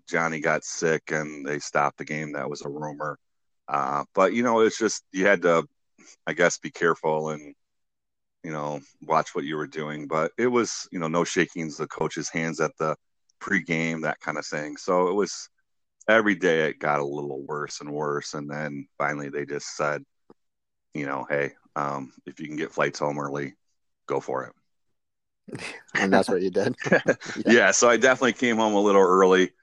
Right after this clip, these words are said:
Speaker 1: than ex-, expected. And, you know, obviously watching, um, and you're aware of it too, you know, your arbiter count and, you know, every day you're, you know, more and more games were getting canceled back home. So it was, it was kind of a, the, the mood was very down. And then,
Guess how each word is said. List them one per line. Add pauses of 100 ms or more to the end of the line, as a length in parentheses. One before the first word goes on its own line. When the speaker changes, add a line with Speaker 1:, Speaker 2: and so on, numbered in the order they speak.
(300)
Speaker 1:
than
ex-, (100)
expected.
And,
you
know,
obviously
watching, (240)
um,
and
you're
aware
of
it
too,
you
know,
your
arbiter
count
and, (640)
you
know,
every
day
you're,
you
know,
more
and
more
games
were
getting
canceled
back
home.
So
it
was, (100)
it
was
kind
of
a, (360)
the,
the
mood
was
very (340)
down.
And
then,